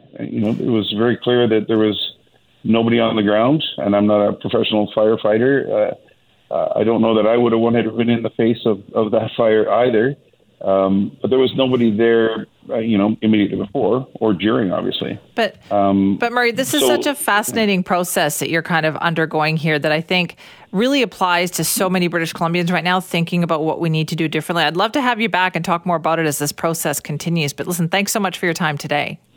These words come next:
Speaker 1: No, I appreciate it, Cindy, for sure.
Speaker 2: Really
Speaker 1: Thanks.
Speaker 2: interesting. Murray Frank is the owner and operator of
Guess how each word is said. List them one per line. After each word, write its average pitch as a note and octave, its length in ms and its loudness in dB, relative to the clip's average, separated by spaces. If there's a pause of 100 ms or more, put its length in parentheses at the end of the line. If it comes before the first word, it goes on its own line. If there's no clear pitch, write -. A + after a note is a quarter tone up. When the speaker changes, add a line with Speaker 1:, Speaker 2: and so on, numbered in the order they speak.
(420)
Speaker 1:
No, D3+ 60 2
I C#3 60 4
appreciate C#3+ 320 -2
it, - 80 -12
Cindy, G2+ 280 -4
for B2 100 -4
sure. - 180 -4 (200)
Speaker 2:
Really A3 260 0
Speaker 1:
Thanks. - 20 2
Speaker 2:
interesting. E3+ 320 -4
Murray C4+ 180 0
Frank G#3+ 340 -2
is F3+ 160 -2
the F3+ 100 -2
owner F#3+ 260 0
and F#3+ 80 0
operator F3 480 0
of D#3+ 200 -4